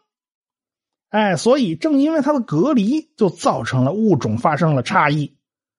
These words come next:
还有一个例子，就是有关婆罗洲猩猩和苏门答腊猩猩，它们长得都很像，但是却是不同的物种。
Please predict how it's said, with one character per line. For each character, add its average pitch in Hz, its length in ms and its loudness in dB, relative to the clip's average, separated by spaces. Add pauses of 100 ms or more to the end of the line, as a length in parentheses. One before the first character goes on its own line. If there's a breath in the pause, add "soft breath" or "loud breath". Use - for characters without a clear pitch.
(920)
还 180 380 -2
有 320 260 2
一 127 180 -2
个 139 120 2
例 143 240 0
子， - 320 -10
就 208 100 -2
是 165 140 0
有 127 220 0
关 202 260 2
婆 226 400 0
罗 294 240 0
洲 320 300 0
猩 151 360 0
猩 110 160 -2
和 160 200 0
苏 294 320 -2
门 302 240 0
答 160 180 -4
腊 262 220 2
猩 110 280 -4
猩， - 160 -14 (760 loud breath)
它 254 240 -2
们 269 120 0
长 104 280 -6
得 127 80 -4
都 240 120 2
很 113 240 -8
像， - 560 -2
但 180 160 0
是 147 140 -2
却 - 260 0
是 143 120 -4
不 349 360 0
同 226 440 -4
的 254 80 2
物 185 200 -2
种。 95 280 -10